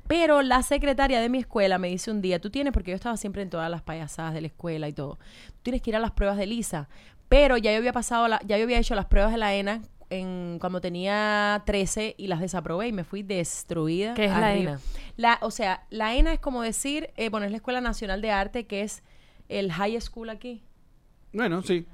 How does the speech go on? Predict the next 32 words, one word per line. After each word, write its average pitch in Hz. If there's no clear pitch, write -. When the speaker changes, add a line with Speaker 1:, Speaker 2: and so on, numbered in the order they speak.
Speaker 3:
pero 160
dedicado 175
a... 202
a 156
Speaker 2:
A -
las 196
artes, 233
al 185
Speaker 3:
a 160
Speaker 2:
teatro, 202
al -
Speaker 1:
Exacto, 254
sí, 277
Speaker 3:
Ok. 214
Speaker 1:
todo, 254
todo 254
artes 269
escénicas. 185
Bueno, 240
es 247
como 294
decir, 311
eh, 233
la 220
ena 285
es 302
como 247
decir 233
la 214
segunda, 202
las, 190
el, 196